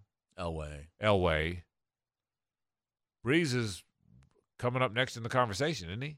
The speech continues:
Speaker 1: I, I think so. I, I don't think you could have him lower than seventh. I,
Speaker 2: Yeah,
Speaker 1: I
Speaker 2: in
Speaker 1: might,
Speaker 2: that group,
Speaker 1: I
Speaker 2: yeah.
Speaker 1: might listen to, obviously Brady would be ahead of him. I
Speaker 2: Montana's ahead of him.
Speaker 1: Montana's ahead of him.
Speaker 2: Yeah.
Speaker 1: I would probably put Peyton ahead of him.
Speaker 2: Yeah, I would too.
Speaker 1: But I'd listen to it.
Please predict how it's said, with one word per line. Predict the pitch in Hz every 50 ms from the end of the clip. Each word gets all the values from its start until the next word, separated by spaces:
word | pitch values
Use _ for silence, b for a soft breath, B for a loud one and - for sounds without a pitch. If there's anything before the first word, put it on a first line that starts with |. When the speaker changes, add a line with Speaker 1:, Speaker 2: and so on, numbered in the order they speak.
| _ -
Speaker 1:
I, | 110 - - 131
I | 123
think | 110 131 120 101
so. | - - 90 82 80
I, | 92 107 127 110 123 139
I |
don't | 151 160 147 120 -
think | - 135 127 110 -
you | 120 104
could | - 110 95
have | 101 101 95 90
him | 104 101 95
lower | 90 87 82 80 78 69
than | 67 69
seventh. | - - - 76 62 52 53 - -
I, | - 104 107
Speaker 2:
Yeah, | 104 98
Speaker 1:
I | 117
Speaker 2:
in | 113 113 123
Speaker 1:
might, | 135 139 147
Speaker 2:
that | 160 143
group, | 113 131 117 95 87 -
Speaker 1:
I | 123
Speaker 2:
yeah. | 123 135
Speaker 1:
might | 151 160 165 165 -
listen | 135 143 147 - - - 120 113 101
to, | - 127 120 117 110 107 107 101 98 101 - -
obviously | 120 127 113 110 101 - 107 101
Brady | 90 90 104 104 104 98
would | 95 98 85
be | 95 90
ahead | 87 82 87 82
of | 76 64
him. | 62 62 - - _ _ _ _ _ _ _ _ _ -
I | 104 101 98 101 95 92 87 85 82 73 - _ _ _ _ _ _ _ _ _ - 127
Speaker 2:
Montana's | 147 151 139 - 143 131 104 92 -
ahead | - - -
of | -
him. | 120 113
Speaker 1:
Montana's | 117 113 110 - - 127 117 107 98 87
ahead | 90 87 87 80
of | 76 67
him. | 65 60 58 -
Speaker 2:
Yeah. | - -
Speaker 1:
I | 107 113
would | 123 131 113 -
probably | - - - 139 147 139 131 131 110 117 110 104
put | - - - 110 101 - -
Peyton | - 113 104 101 - 90
ahead | 82 76 90 78 62
of | 53 -
him. | 57 -
Speaker 2:
Yeah, | 107 92 82 -
I | 113
would | 131 147 151
too. | - 131 123
Speaker 1:
But | 120 117 113
I'd | 110 107 98
listen | 113 123 120 - 135 117 107
to | - 104 85 87
it. | 95 -